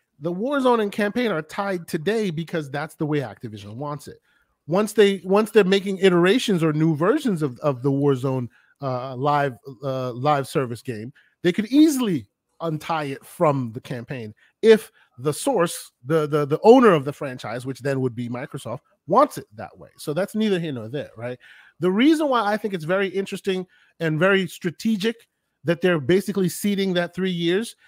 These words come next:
is because imagine right now a casual goes into a store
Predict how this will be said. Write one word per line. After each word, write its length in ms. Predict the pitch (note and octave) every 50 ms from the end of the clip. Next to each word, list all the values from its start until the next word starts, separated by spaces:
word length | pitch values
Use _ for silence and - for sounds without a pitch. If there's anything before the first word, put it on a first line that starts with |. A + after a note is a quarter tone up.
| _ _ _
is 120 | - B3+
because 380 | A#3+ C4+ A#3+ - B3 B3 - - _ F3 _ -
imagine 420 | - A#3+ B3+ C4 C#4 B3+ B3 A3+
right 280 | G#3 G#3 A3 A3 G#3+ F3+
now 400 | G3+ F#3+ D#3+ C3 B2 A#2+ B2 B2 _ _ _ _ -
a 80 | E3
casual 480 | E3 - - A3 A3 A3+ G#3 - G3+ F#3+
goes 260 | E3+ F#3 F#3+ F#3+ F3+
into 220 | F3+ F#3 - E3+ D3+
a 60 | D3+
store 440 | - - F#3+ F3 D3+ C#3 B2 A#2+